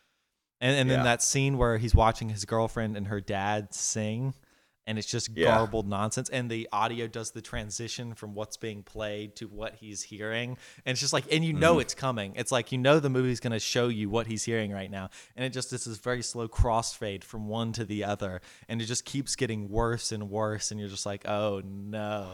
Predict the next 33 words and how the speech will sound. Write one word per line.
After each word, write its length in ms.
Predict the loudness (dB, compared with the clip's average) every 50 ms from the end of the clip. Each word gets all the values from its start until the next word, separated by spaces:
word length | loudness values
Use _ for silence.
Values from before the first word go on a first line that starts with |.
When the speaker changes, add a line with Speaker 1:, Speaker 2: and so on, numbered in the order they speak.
| -14 -14 -16
Speaker 1:
And 80 | -18 -18
it's 160 | -18 -18 -18
just 160 | -18 -18 -16
like, 220 | -14 -14 -14 -12 -10
it's 120 | -6 0
just 100 | 4 6 6
Speaker 2:
Yeah. 260 | 8 6 6 4 2 0
Speaker 1:
absolute 440 | -2 -2 0 0 -2 -2 -4 -8 -8
Speaker 2:
It 80 | -8 -6
Speaker 1:
garbage 240 | -4 -2 -2 0 0
Speaker 2:
was 260 | 0 2 2 2 2 2
Speaker 1:
by 60 | 0
the 80 | -6 -10
end. 220 | -10 -12 -14 -16 -20 _ _ _ _ _ _ _ _ _ _ _ _ _ _ _ _ _ 6
Speaker 2:
It 100 | 8 10
was 440 | 12 12 12 12 12 10 6 4 -2 -12 -20 -20 -20 -6 2
funny 340 | 6 8 8 10 8 8
'cause 180 | 6 4 6 8
I 80 | 10 10
was, 340 | 10 10 8 4 2 -2 0 4
uh, 360 | 6 8 8 8 8 6 6 4
with 220 | 2 2 2 4
my 120 | 2 2 2
father 420 | 4 6 8 8 10 8 8 6
two 240 | 4 4 2 4 4
nights 220 | 6 6 4 4 2
before 280 | 0 0 4 6 6 8
I 80 | 8
saw 260 | 6 6 6 6 6 6
this 200 | 6 2 0 0
movie, 340 | 0 0 2 2 2 2 2
and 160 | 2 0 0
he, 420 | 0 0 2 4 4 4 2 0